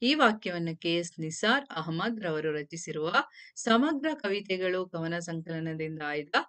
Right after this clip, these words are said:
ಭೂಮಿ ತಾಯ ಕುಡಿಗಳು ಎಂಬ ಪದ್ಯದಿಂದ ಆರಿಸಲಾಗಿದೆ. ಹೇಳಿಕೆ, ಈ ಸಾಲನ್ನು ಕವಿ ನಾವೆಲ್ಲರೂ ಸಾಮರಸ್ಯದಿಂದ ಬದುಕಬೇಕೆಂದು ಹೇಳಿದ್ದಾರೆ. ಸಂದರ್ಭ,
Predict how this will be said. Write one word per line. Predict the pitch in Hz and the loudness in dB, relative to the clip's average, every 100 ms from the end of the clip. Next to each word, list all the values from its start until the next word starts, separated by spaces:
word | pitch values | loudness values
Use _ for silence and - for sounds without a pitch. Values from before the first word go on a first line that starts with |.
| _ _ _ | _ _ _
ಭೂಮಿ | 190 330 339 | -2 2 4
ತಾಯ | 285 208 190 185 | 2 2 2 2
ಕುಡಿಗಳು | 180 170 170 170 | 0 -2 0 0
ಎಂಬ | 160 160 | 0 -4
ಪದ್ಯದಿಂದ | 160 156 151 160 165 156 | -4 -6 -6 -6 -4 -4
ಆರಿಸಲಾಗಿದೆ. | 147 160 156 151 143 147 202 330 - - _ | -6 -8 -6 -6 -4 -2 -2 -2 -4 -20 _
ಹೇಳಿಕೆ, | 175 165 160 151 208 320 - _ _ | 2 4 4 2 0 0 -2 _ _
ಈ | 190 | -4
ಸಾಲನ್ನು | 185 180 165 165 160 160 | -2 0 0 0 -2 -4
ಕವಿ | - 175 220 330 - _ _ | 0 2 4 2 -2 _ _
ನಾವೆಲ್ಲರೂ | 185 190 269 339 269 240 214 214 | 2 4 6 6 6 6 6 4
ಸಾಮರಸ್ಯದಿಂದ | 214 190 160 214 302 302 277 269 262 247 240 | 2 0 0 2 2 2 -2 0 2 4 6
ಬದುಕಬೇಕೆಂದು | 233 190 180 180 180 175 170 165 160 | 4 4 0 -2 0 0 0 -2 -2
ಹೇಳಿದ್ದಾರೆ. | 156 151 156 147 147 143 165 294 _ _ _ | 0 0 -2 -4 -2 2 2 0 _ _ _
ಸಂದರ್ಭ, | - 190 180 180 165 156 | -2 0 0 0 0 2